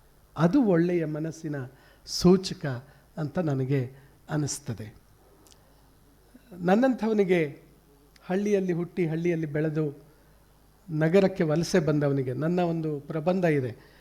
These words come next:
"ನಗರದಲ್ಲಿರಲಾರೆ, ಹಳ್ಳಿಗೆ ಹೋಗಲಾರೆ" ಅಂತ. ಇದು ನಮ್ಮಂಥವರ ಎಲ್ಲರ ಪರಿಸ್ಥಿತಿಯೂ ಇದೆ ಅಂತ ನಾನು ಅಂದ್ಕೋತೇನೆ. ಇವತ್ತು ನನಗೆ ವಾನಳ್ಳಿಯ ಬದುಕು ನನಗಿಷ್ಟ, ನನಗೆ ಆಸೆ.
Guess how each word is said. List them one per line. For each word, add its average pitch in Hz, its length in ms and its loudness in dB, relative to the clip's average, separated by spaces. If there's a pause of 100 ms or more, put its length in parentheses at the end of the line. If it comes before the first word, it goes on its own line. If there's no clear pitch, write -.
(440)
"ನಗರದಲ್ಲಿರಲಾರೆ, 156 1300 2 (480)
ಹಳ್ಳಿಗೆ 175 420 0
ಹೋಗಲಾರೆ" 147 640 0
ಅಂತ. 113 240 -8 (1120)
ಇದು 185 520 2 (380)
ನಮ್ಮಂಥವರ 190 580 4
ಎಲ್ಲರ 180 480 6 (600)
ಪರಿಸ್ಥಿತಿಯೂ 190 600 -2
ಇದೆ 185 320 4
ಅಂತ 170 220 -2
ನಾನು 151 460 -4 (360)
ಅಂದ್ಕೋತೇನೆ. 139 640 -10 (460)
ಇವತ್ತು 208 300 2
ನನಗೆ 208 640 4 (240)
ವಾನಳ್ಳಿಯ 220 500 4
ಬದುಕು 202 380 0
ನನಗಿಷ್ಟ, 196 540 2 (1400)
ನನಗೆ 202 200 6
ಆಸೆ. 170 640 2